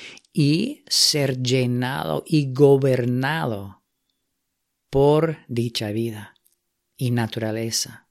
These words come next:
La misma vida y naturaleza que el hombre perdió en el principio. Esta es la única salvación, es la única solución, es la única redención, la única tierra prometida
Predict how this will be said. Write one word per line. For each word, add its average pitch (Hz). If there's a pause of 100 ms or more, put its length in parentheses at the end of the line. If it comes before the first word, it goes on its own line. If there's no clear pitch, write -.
(800)
La 110
misma 151
vida 170
y 151
naturaleza 139
que 127
el 117
hombre 143
perdió 117 (260)
en 107
el 107
principio. 113 (1080)
Esta -
es 117
la 117
única 147
salvación, 120
es 123
la 113
única 175
solución, 120
es 135
la 120
única 151
redención, 135
la 135
única 196
tierra 202
prometida 127